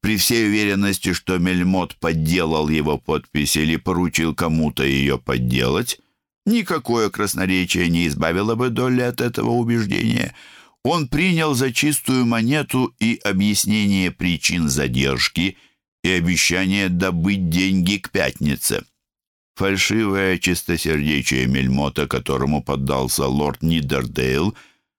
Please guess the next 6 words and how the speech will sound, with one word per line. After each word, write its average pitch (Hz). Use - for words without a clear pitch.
отчасти 123
подействовало 95
и 92
на 90
Долли 73
Лонгстаффа. 64